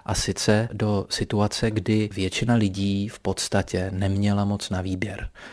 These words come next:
To, že dneska je pohyblivost společenská a každá jiná daleko větší, než byla v těch tradičních společnostech, znamená, že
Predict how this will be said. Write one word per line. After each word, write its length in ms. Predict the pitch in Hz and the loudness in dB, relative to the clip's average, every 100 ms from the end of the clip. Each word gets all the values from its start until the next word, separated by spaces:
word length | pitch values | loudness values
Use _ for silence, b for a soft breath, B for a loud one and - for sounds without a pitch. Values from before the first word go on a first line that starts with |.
| B B - | B B 0
To, 160 | 101 107 | 2 4
že 320 | 127 127 120 | 4 4 2
dneska 640 | 104 98 101 - - 113 | 0 2 2 0 0 2
je 320 | 113 107 95 92 | 2 2 2 2
pohyblivost 840 | 104 104 120 113 95 92 - - - | 4 4 4 2 2 0 -4 -12 -14
společenská 1080 | - 107 107 - 101 - - 95 92 101 B B B _ | 0 2 2 2 0 0 0 2 0 -4 B B B _
a 360 | 98 92 90 92 | 4 4 4 0
každá 320 | - 92 101 | -4 0 2
jiná 440 | 98 98 98 98 101 | 4 2 2 2 0
daleko 360 | 113 101 - | 0 0 0
větší, 560 | 95 92 - - 98 98 - _ - | 0 -2 -2 -4 -4 -10 -16 _ -6
než 220 | 101 95 | -4 -2
byla 280 | 101 95 92 | 2 2 0
v 60 | |
těch 160 | - - | -4 -2
tradičních 480 | 101 95 - 110 101 | -2 0 -2 -2 -4
společnostech, 880 | - 95 92 - 98 - - - B B B B | 0 2 2 -2 -4 -6 -8 -12 B B B B
znamená, 840 | - 107 104 110 107 104 104 113 - | 0 4 6 8 6 4 2 -2 -6
že 440 | 101 104 101 101 | -2 2 2 0